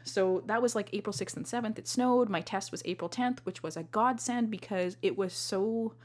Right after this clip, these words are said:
icy and snowy. I just drove really slowly, and I nailed all the turns. I did all the signals. I f-, completely and totally failed the parallel parking. I can still not parallel park for the love of God. I can't do it. It's fucking embarrassing.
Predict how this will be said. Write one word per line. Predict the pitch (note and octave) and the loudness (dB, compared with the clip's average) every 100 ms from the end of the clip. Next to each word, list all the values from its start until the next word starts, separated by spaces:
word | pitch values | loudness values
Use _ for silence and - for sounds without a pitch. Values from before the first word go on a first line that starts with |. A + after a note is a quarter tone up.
| - - | -20 -4
icy | F3 G#3+ - G3+ G3+ - - - _ _ _ _ _ _ | -2 -2 -4 -4 -6 -10 -20 -20 _ _ _ _ _ _
and | F3 F3 | -4 0
snowy. | E3+ - F#3 F#3 F#3 - | 0 2 2 2 0 0
I | F3 | -2
just | F3 F3 - | -2 -4 -4
drove | F#3 F#3 F#3+ | 4 4 4
really | F#3+ F#3 | 2 0
slowly, | F#3 F3+ F3 F3+ F#3 F3+ - - - - | -2 0 0 0 -2 -4 -8 -20 -18 -6
and | E3 E3+ E3+ | -2 2 4
I | E3+ | 4
nailed | F#3+ G#3 | 4 4
all | G#3 | 4
the | G#3 | 2
turns. | G3 G3 F#3 F#3 E3+ | 0 -2 0 0 0
I | |
did | F3 | 2
all | F#3 F#3+ | 2 2
the | |
signals. | F3+ F#3+ F3+ F3 E3+ - | 0 -2 -2 -2 -2 -4
I | D3 | -6
f-, | D#3+ - - - | -6 -10 -18 -4
completely | G#3 C#4+ B3+ | 0 2 2
and | A3 | 0
totally | G3 F#3+ F3+ | 0 0 0
failed | - E3+ | 0 0
the | E3+ | -2
parallel | - D#3 D3+ | -4 -4 -4
parking. | - A#3 A#3 - - | -2 -2 -2 -4 -4
I | |
can | E3 F3 | -4 -6
still | - F#3 | -6 -4
not | E3+ F#3 G#3 - | -2 0 0 -2
parallel | - G3 F#3 E3+ | -4 -2 0 -2
park | - F#3+ - | -2 -4 -4
for | - F3 | -10 -8
the | F3 | -8
love | D3+ D#3 F3+ F#3+ | -10 -2 2 2
of | G3 F#3+ | 0 -4
God. | F3 F3+ F3+ | -4 -4 -6
I | |
can't | F3 - F3 - | -8 -4 -2 0
do | F3+ | -2
it. | D#3 - - - - _ - | -2 -4 -14 -20 -20 _ -6
It's | F3 - | -4 -4
fucking | - F#3 F#3+ F3+ | -2 -2 -2 -6
embarrassing. | F3+ E3+ E3 D#3+ - - | -6 -4 -2 -2 -6 -10